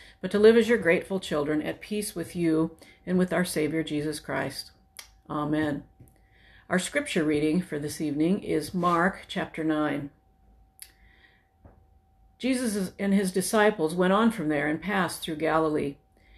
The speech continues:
He did not want anyone to know it, for he was teaching his disciples, saying to them, "The Son of Man is to be pre-, betrayed into human hands, and they will kill him,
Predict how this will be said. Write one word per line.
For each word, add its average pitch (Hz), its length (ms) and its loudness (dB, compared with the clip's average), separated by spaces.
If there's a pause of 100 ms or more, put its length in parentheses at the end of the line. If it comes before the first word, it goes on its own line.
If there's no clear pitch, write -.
(180)
He 233 100 -4
did 214 140 4
not 254 200 4
want 202 140 4
anyone 170 360 4
to 151 60 -4
know 170 280 4
it, - 160 -2
for 180 80 -8
he 180 120 -4
was 165 200 -4
teaching 196 380 -6
his 151 160 -4
disciples, 185 640 -2
saying 233 300 2
to 156 100 -12
them, - 260 -8 (420)
"The 196 80 -8
Son 277 240 0
of 208 100 0
Man 156 280 2
is 165 120 -4
to - 100 -8
be 180 120 2
pre-, 180 180 -6 (160)
betrayed 196 480 2
into 160 220 0
human 226 300 0
hands, 151 440 -2
and 151 140 -4
they 160 80 2
will 151 180 -2
kill 226 300 -2
him, 151 340 -4